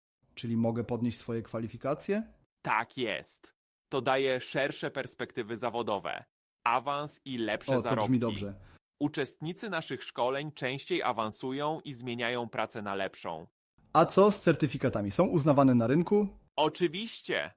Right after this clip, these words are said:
Speaker 2: Po ukończeniu kursu otrzymujesz certyfikat lub dyplom w języku polskim i angielskim. To zwiększa
Speaker 1: Świetnie.
Speaker 2: twoje szanse na zatrudnienie zarówno w kraju, jak i za granicą.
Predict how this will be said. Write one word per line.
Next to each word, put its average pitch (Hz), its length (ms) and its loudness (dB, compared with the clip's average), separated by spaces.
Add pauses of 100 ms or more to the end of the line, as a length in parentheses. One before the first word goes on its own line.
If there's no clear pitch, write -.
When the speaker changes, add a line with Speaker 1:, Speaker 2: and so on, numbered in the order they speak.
(160)
Speaker 2:
Po 170 160 4
ukończeniu 170 580 -2
kursu 185 580 -4
otrzymujesz 165 600 -4
certyfikat 143 880 -6
lub 139 240 -4
dyplom 147 400 -2
w 127 40 -14
języku 131 380 -4
polskim 135 480 -4
i 147 120 -4
angielskim. 139 760 -4 (280)
To 165 120 4
zwiększa 160 460 -2
Speaker 1:
Świetnie. 127 100 2
Speaker 2:
twoje 151 280 0
szanse 156 420 -2
na 156 160 -2
zatrudnienie 139 640 -4
zarówno 131 420 -2
w - 80 -16
kraju, 135 440 0
jak 165 200 -6
i 160 100 -6
za 151 140 -2
granicą. 151 720 -4